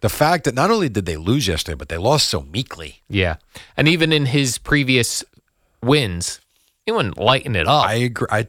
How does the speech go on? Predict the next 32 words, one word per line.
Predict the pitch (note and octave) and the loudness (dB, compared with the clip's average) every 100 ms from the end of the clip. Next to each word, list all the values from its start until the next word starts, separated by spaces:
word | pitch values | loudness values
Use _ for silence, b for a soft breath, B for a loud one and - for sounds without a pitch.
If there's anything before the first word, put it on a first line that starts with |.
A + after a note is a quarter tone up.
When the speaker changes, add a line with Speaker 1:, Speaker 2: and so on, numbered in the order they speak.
| - | -6
Speaker 1:
that's | C3 | -6
what | - B2+ | -4 -2
I | A2+ | -2
said. | - B2 C#3 | -2 0 2
Speaker 2:
So | B2+ A2+ G#2 G2 F#2+ F2+ - | 4 4 2 0 -2 -4 -8
Speaker 1:
He, | - D#3+ | -4 -4
look, | C#3+ E3+ - - | 0 0 -2 -6
he | - | -8
can | D3 - D4+ | -2 -2 0
be, | D#3 - b b b | 0 -2 b b b
he | - F#3 | -6 -2
looks | D3 D3 - - | 2 2 2 2
like | C#3+ C#3 | 2 2
an | B2+ | -2
N | G2+ B2 | -2 0
F | C3 - | 0 2
L | B2 | 0
quarterback, | - A#2 A2 G#2+ G#2+ - | 0 -2 0 0 0 -2
and | |
he | F#2 | -8
can | E2+ F#2 | -8 -4
be | A#2 | 0
a | G#2 | 0
backup. | E2+ G2+ - - | 0 -2 -2 -4
There's | G2 F#2 | -4 0
no | G#2+ | -2
question. | - G#2 G2+ D#2+ C#2+ b b b | 0 0 0 -4 -12 b b b
But, | A#2 | 0
like, | A#2+ - | 2 4
I | F3 | 2
love | D#3 C#3+ G2 | 4 0 0
Sal. | - A2+ F2 C#2 | -2 0 0 -4